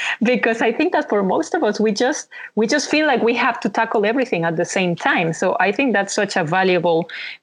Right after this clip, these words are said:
advice to follow. So I wanna take you back to twenty fifteen.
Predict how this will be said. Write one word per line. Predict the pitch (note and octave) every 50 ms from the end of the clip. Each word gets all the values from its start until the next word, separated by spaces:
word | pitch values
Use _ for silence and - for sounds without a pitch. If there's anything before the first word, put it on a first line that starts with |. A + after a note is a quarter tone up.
| - - -
advice | F3+ D3+ D#3 - G3 F#3 F3+ E3+ - F#3 - - -
to | - G3+
follow. | - - - G3+ G#3 G3 F3 E3 E3+ F3 - _ _ _ - A3
So | - - C#4+ C4+ C4+ C4 - - - _ _ _ _ _
I | - C4+ D#4 E4+
wanna | E4+ E4 F4 E4+ D4+
take | C#4 - C#4+ C4 - -
you | B3+
back | G#3+ A3+ A3+ A3+ A3+ -
to | - B3 A3+ G#3+ G#3 G#3 - -
twenty | - A#3+ A#3 A#3+ A#3 A#3 A3+ A3+ A3+ A3 G#3+ - -
fifteen. | _ _ - A#3 G3+ G3+ - - - A#3+ A3 G3 E3+ D#3 F3 G#3+ A3